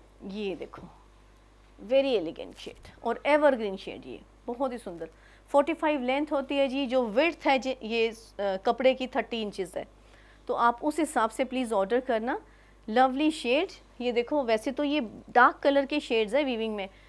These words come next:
लेकिन यहाँ पे बड़ा अच्छा ये शैडो वर्क जैसे होता है ना, वैसी लुक आती है। बैक पे भी आपको बॉर्डर मिलेगा। और अब इसका दिखाती हूँ मैं आपको स्टॉल, ये आ गया स्टॉल। स्टॉल पे ना वही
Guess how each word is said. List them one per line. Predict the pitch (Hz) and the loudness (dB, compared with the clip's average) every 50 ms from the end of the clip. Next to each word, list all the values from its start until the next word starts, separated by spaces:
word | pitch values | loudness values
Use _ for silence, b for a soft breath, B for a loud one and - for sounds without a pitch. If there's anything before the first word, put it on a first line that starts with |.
| b b b | b b b
लेकिन | 240 254 254 302 269 | -6 -2 -2 0 0
यहाँ | 247 226 226 226 233 277 285 277 | 0 0 -2 -2 -2 -2 -2 -2
पे | 294 285 | -2 -2
बड़ा | 233 240 247 262 254 | 0 2 2 2 2
अच्छा | 247 - - - 269 | 0 -2 -6 -4 -4
ये | 262 269 294 285 | -2 -2 -2 -4
शैडो | - - - - 254 240 220 262 277 | -4 -6 -2 0 0 2 2 2 4
वर्क | 254 262 269 233 | 4 2 2 2
जैसे | 214 233 226 226 262 | 0 -2 0 0 -4
होता | 220 233 277 | -4 -2 -2
है | 294 | -2
ना, | 285 | 0
वैसी | 247 220 214 - - 233 | 0 -2 -2 -2 -4 -4
लुक | 220 214 214 - | -4 -4 -4 -4
आती | 208 180 - - 226 247 | -6 -8 -6 -4 -4 -4
है। | 302 392 - - B B B B B B B B B B - | -4 -4 -6 -12 B B B B B B B B B B 2
बैक | 202 247 240 247 247 - | 6 6 6 6 4 2
पे | 294 294 | 0 2
भी | 269 302 302 | 4 4 2
आपको | 277 269 - 302 294 | 2 2 2 2 4
बॉर्डर | 247 262 247 240 277 285 | 4 4 4 4 2 2
मिलेगा। | 277 285 277 277 285 277 330 453 466 - - - - b b b b b b b b b b b b - - - - | 2 2 2 2 2 0 0 -4 -4 -8 -18 -20 -20 b b b b b b b b b b b b -20 -20 -20 -8
और | - - 226 220 220 - - B B B B B B B B B - | -4 0 2 2 2 0 0 B B B B B B B B B -2
अब | 240 240 220 | -2 0 0
इसका | 247 247 254 - 262 254 | 0 -2 -2 -2 -2 -2
दिखाती | 233 254 254 247 214 190 196 233 | -2 -4 -4 -6 -6 -6 -6 -6
हूँ | 240 240 | -6 -4
मैं | 233 | -6
आपको | 226 226 - 262 247 | -6 -6 -8 -8 -10
स्टॉल, | - - - - - - 247 196 151 110 175 - - - - - - - - _ _ - - | -10 -14 -20 -10 -4 -2 0 0 0 -2 -6 -12 -18 -20 -20 -20 -20 -20 -20 _ _ -14 -6
ये | 226 247 262 | 0 2 2
आ | 214 170 | 2 2
गया | 165 185 208 | 0 -2 -4
स्टॉल। | 214 - - - - 208 156 110 - | -4 -6 -8 -8 -6 -6 -6 -6 -10
स्टॉल | - - - - - 214 214 226 240 | -16 -20 -12 -8 -4 -2 -2 -4 -2
पे | - 262 269 | -2 0 0
ना | 285 359 | 0 2
वही | - 262 262 262 226 | 2 2 2 2 -2